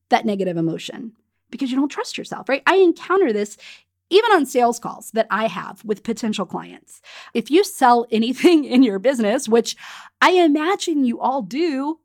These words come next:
or you should be doing, <laughs> because that's literally what makes a business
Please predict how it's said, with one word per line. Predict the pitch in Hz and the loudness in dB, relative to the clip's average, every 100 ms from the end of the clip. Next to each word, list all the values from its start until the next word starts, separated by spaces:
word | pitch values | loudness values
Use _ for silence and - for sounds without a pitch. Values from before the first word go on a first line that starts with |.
| - | -4
or | 220 | -2
you | 226 208 | 0 -4
should | - - 285 | -6 -10 -8
be | 220 | -6
doing, | 196 240 - - - | 0 2 0 -6 -16
<laughs> | - - | -14 -2
because | 311 302 220 202 | 2 2 0 -2
that's | 247 214 | -4 -2
literally | 262 285 415 403 339 294 | -6 0 2 4 2 2
what | 285 277 | 4 4
makes | 277 262 | 2 0
a | |
business | 196 311 208 190 330 - | -2 -2 -2 -2 -2 -2